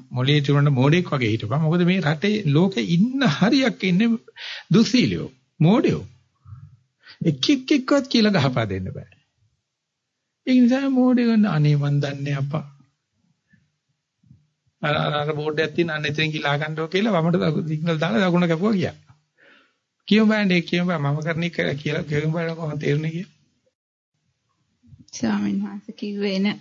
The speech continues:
Speaker 2: හැම සිතුවිල්ලමයි අර කලවම එන ඔක්කොම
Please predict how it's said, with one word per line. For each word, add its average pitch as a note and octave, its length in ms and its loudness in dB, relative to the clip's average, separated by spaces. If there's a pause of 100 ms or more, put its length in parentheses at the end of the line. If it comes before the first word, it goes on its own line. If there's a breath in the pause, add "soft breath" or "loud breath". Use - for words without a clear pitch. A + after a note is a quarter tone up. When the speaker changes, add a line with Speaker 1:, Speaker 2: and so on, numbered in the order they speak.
(960)
Speaker 2:
හැම F#3+ 340 -8
සිතුවිල්ලමයි F3+ 960 -6 (600)
අර E3 200 -6
කලවම F3+ 480 2 (100)
එන G3 200 2
ඔක්කොම F#3+ 440 -4